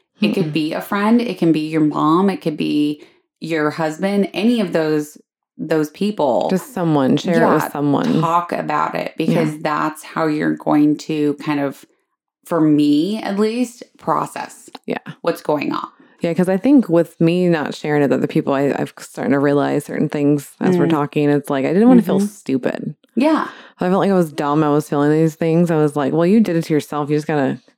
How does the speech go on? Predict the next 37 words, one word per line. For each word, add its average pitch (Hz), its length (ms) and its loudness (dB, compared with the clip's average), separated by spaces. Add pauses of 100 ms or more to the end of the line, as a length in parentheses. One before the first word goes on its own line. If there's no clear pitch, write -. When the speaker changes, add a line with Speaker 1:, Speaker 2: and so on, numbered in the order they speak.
(260)
Speaker 2:
buck - 180 -4
up 139 160 -6
and 139 100 -2
handle 143 320 -2
it." 143 160 -2 (160)
Speaker 1:
But 220 180 -2
there's 226 340 0
so 226 440 0
many 226 220 4
Speaker 2:
But 226 120 2
Speaker 1:
people 214 280 2
that 214 160 0
go 214 160 2
through 220 260 2
this 180 160 -2
exact 160 540 -4
same - 200 -2
Speaker 2:
Yeah. 180 120 2
Speaker 1:
thought 180 300 0
process. - 600 -6
Speaker 2:
Yeah. - 80 -4 (160)
Speaker 1:
And 165 640 0 (380)
which 185 160 -2
is 185 120 -2
one 185 160 4
of 190 80 2
the 196 80 2
reasons 202 300 2
why 175 180 2
we 165 220 2
are 151 160 2
doing 151 720 4 (320)
this 147 160 -4
podcast - 640 -8
Speaker 2:
One 156 160 2
hundred - 220 0
percent. - 340 -4